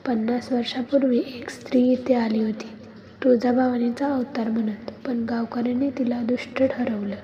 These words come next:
ती बाई होती मुक्ता, श्रावणीची आजी. श्रावणी हादरते. हे तिला माहीतच नव्हतं. आता तिला खात्री होते, देवी तीच आहे.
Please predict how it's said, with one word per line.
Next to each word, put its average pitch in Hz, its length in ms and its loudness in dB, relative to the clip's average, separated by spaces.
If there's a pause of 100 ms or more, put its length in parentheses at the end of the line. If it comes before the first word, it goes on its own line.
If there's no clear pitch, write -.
(1000)
ती 269 100 4
बाई 247 320 4
होती 254 320 2
मुक्ता, 247 480 -2 (140)
श्रावणीची 233 760 -2
आजी. 240 520 -2 (800)
श्रावणी 220 520 -2
हादरते. 226 760 -2 (880)
हे 269 160 4
तिला 277 280 6
माहीतच 254 580 -2
नव्हतं. 262 380 2 (640)
आता 247 220 0 (100)
तिला 254 260 2
खात्री 240 400 0
होते, 247 460 4
देवी 226 420 0
तीच 262 420 0
आहे. 226 340 -2